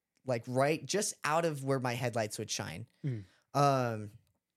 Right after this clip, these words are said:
Speaker 1: higher up in the trees is these two, like, glowing red eyes. And I've
Speaker 2: Mm-hmm.
Speaker 1: heard that's something that skinwalkers could do too.
Speaker 2: Yeah.
Speaker 1: Or,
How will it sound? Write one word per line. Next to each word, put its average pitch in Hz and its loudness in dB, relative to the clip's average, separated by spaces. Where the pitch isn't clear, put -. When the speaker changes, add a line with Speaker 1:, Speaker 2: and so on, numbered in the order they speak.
Speaker 1:
higher 165 4
up 160 2
in 156 0
the 160 2
trees 120 -2
is 131 2
these 123 -2
two, 135 0
like, 113 -4
glowing 117 0
red 107 0
eyes. 90 -8
And 156 4
I've 156 2
Speaker 2:
Mm-hmm. 104 -10
Speaker 1:
heard 165 2
that's 139 -2
something 135 -2
that 120 -2
skinwalkers 120 -2
could 107 -8
do 95 -6
too. 98 -6
Speaker 2:
Yeah. 110 -6
Speaker 1:
Or, 127 2